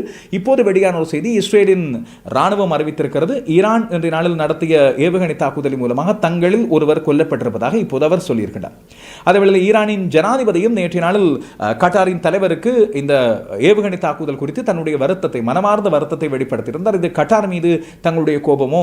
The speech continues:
கட்டார் மக்கள் மீதான தங்களுடைய தாக்குதலோ கிடையாது, மாறாக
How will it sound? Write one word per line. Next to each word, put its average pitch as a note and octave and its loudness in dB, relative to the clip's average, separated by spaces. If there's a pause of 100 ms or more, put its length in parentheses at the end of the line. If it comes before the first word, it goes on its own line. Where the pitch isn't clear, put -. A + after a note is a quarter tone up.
கட்டார் C#3 -2
மக்கள் G3+ 0
மீதான D#3 0
தங்களுடைய C3+ -2
தாக்குதலோ C#3+ -2
கிடையாது, C#3 2 (320)
மாறாக E3+ 2